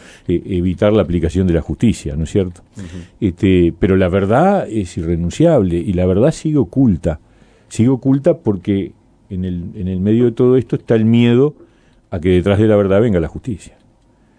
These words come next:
Speaker 2: Ujú.
Speaker 1: Y, y, y ahí estamos, y, y de ahí no salimos. Y mientras tanto se va muriendo la gente que sabe. También, este, y va quedando la deuda, yo siempre digo, tenemos una deuda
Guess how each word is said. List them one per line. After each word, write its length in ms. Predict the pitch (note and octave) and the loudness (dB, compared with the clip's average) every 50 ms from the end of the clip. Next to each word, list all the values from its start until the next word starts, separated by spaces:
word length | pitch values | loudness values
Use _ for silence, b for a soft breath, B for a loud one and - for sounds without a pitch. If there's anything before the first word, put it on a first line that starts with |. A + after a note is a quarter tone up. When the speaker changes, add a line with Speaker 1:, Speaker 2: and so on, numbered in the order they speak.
| b b b b _ | b b b b _
Speaker 2:
Ujú. 260 | B2 G2 E2 F2+ E2 | -20 -18 -16 -14 -12
Speaker 1:
Y, 160 | E2 E2 E2+ - | -10 -10 -10 -10
y, 360 | - G2 F2 E2 E2 - F#2+ | -8 -8 -6 -6 -6 -6 -4
y 60 | E2+ F2 | 0 2
ahí 80 | A2+ | 2
estamos, 480 | A#2 F2+ - C3 B2 D#2+ D2 C#2+ - - - | 2 2 0 -2 -2 -2 -4 -8 -12 -14 -10
y, 460 | D2+ F#2+ F2+ F2 F2+ F#2 F2+ F#2 E2+ | -8 -6 -6 -6 -6 -8 -6 -4 -4
y 60 | E2+ | -2
de 120 | E2 F#2 | -2 0
ahí 120 | F2+ G2+ B2+ | 0 0 0
no 100 | C#3 B2 | 0 -2
salimos. 640 | - - G#2+ G#2 A#2 A#2+ F#2+ D#2+ D2+ D2 - - - A#3 | -2 -2 -2 0 0 0 -2 -2 -4 -8 -12 -16 -14 -6
Y 160 | C3+ F2+ F2 | -4 -2 -2
mientras 260 | F#2+ F#2+ F2 G2+ F2+ | -2 -2 -2 -2 -2
tanto 220 | - A#2 A#2 A2 G2+ | -2 -4 -4 -4 -6
se 100 | F2+ A2 | -4 -2
va 80 | A#2 | -2
muriendo 460 | B2 A#2+ A2+ G#2 G2+ G#2 G#2 G#2+ G#2+ | -2 -2 0 0 2 0 2 0 0
la 80 | G2+ F#2 | -2 -2
gente 260 | - - G#2 G2 A2 | -4 -6 -6 -6 -6
que 80 | E2 - | -8 -10
sabe. 420 | - - G#2 G2 E2+ D#2 D#2 D2+ - b b b b b b b b b b b b b b b b _ _ _ _ _ | -8 -4 -2 -2 0 -2 -4 -6 -10 b b b b b b b b b b b b b b b b _ _ _ _ _
También, 480 | D#2 D2+ E2+ F2+ F2+ F#2 F#2 F2 F2 E2+ | -6 -4 -2 0 0 0 0 0 -2 -4
este, 300 | - E2 D#2+ - - F2 | -6 -10 -16 -8 -6 -4
y 100 | E2+ F2 | -2 0
va 140 | E2+ F#2+ F2 | -2 -2 0
quedando 640 | G2+ G2 F#2+ G2 G2 G#2 A2 A2 A2 G#2+ F#2 F2 | 0 0 2 2 0 0 2 2 4 4 2 2
la 160 | E2+ E2+ E2+ | 0 0 0
deuda, 460 | F2+ F#2+ F#2+ F#2+ G#2 A2 A2+ G#2+ F#2 C#2 | 2 2 2 2 2 2 2 2 0 -2
yo 300 | E2 D2+ E2 E2+ G2 A2 - | -6 -4 -2 -2 -2 -4 -8
siempre 440 | - - - G#2 G2+ G2+ G#2+ F#2+ | -14 -6 -2 -2 -2 0 0 0
digo, 360 | F2 F2+ G2+ G#2+ G2 D#2 D#2 E2+ G2+ A#2 F#2+ F2 | 2 2 2 0 0 -2 -4 -8 -14 -16 -16 -14
tenemos 400 | - D#2 C#2+ F2 G2+ A#2 A2 - | -12 -10 -6 -4 -4 -4 -4 -6
una 160 | F2+ E2+ D#2 | -6 -6 -4
deuda 420 | D#2+ F2+ F#2+ G#2 G#2+ G#2+ B2 C3 | 0 0 2 2 2 2 0 -2